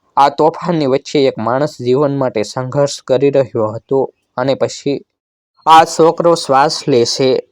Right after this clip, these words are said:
આ બધા ખુશીના આંસુઓ સાથે રડી પડ્યા. અનુજનો ચહેરો માટી અને વરસાદથી ઢંકાયેલો, પણ આંખોમાં તેજ હતું. એ બોલ્યો, "હજી એક જીવ બાકી છે."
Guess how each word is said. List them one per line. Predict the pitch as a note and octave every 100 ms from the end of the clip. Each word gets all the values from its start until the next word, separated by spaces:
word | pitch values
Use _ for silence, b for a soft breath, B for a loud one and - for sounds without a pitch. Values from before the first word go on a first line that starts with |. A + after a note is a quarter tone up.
| _ -
આ | C#3+
બધા | C#3+ C#3 D3+
ખુશીના | D3 - E3+ - E3+ C#3+ A#2+
આંસુઓ | - - D#3
સાથે | D3+ C#3+ C3 C#3+ B2
રડી | A2+ C3 C3+
પડ્યા. | B2+ A#2 B2 B2 - _ _ _
અનુજનો | C3+ D3+ E3 E3 D3+
ચહેરો | C3 C#3+ D3 C3 D3
માટી | A#2 B2+ C3+ D3
અને | C3 G#2
વરસાદથી | A2+ - - D#3 C#3 - A#2+
ઢંકાયેલો, | B2 A#2+ C3 B2 B2+ C3 B2 - _ _ b b -
પણ | D#3+
આંખોમાં | D3 C#3 - - E3 C#3
તેજ | - - C3+ C#3+ B2
હતું. | G#2 - C#3 - - _ -
એ | C#3
બોલ્યો, | C3+ A#2+ B2+ C3 - - _ _ -
"હજી | D3 E3+ E3+
એક | D3 B2+
જીવ | A#2 C#3+ C#3
બાકી | A#2 A#2 B2 E3+
છે." | D3+ - C3